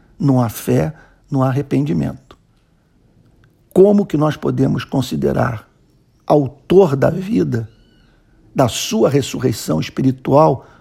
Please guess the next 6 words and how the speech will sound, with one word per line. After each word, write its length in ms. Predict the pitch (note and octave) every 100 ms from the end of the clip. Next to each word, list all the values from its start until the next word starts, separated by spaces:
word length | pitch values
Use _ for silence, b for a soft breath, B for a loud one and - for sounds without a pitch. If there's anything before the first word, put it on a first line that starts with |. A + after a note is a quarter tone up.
| B
aquele 360 | D3+ - D3 -
que 80 | -
está 200 | - C3+
morto? 500 | A#2 G2+ - - - b b b b b b b - F#3
Um 120 | F3
morto 720 | D3+ F3 - - D#3 D3